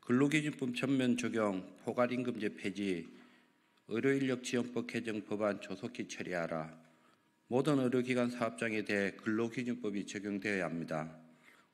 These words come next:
오 인 미만 사업장이라는 이유로 저임금이 고차가 되어 있고 노동자의 당연한 권리인 휴가, 병가도 사용하지 못하고 있습니다.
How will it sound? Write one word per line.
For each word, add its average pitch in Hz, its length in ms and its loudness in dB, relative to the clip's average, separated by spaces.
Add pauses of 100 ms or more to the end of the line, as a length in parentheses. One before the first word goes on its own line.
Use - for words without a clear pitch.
오 104 140 6
인 139 100 6
미만 127 300 6
사업장이라는 107 880 0
이유로 92 580 4
저임금이 117 520 2
고차가 101 440 -4
되어 95 220 2
있고 82 520 -4 (640)
노동자의 135 480 4
당연한 113 460 0
권리인 113 360 2
휴가, 107 420 2
병가도 101 420 -2
사용하지 107 480 -4
못하고 87 400 -4
있습니다. 76 500 -6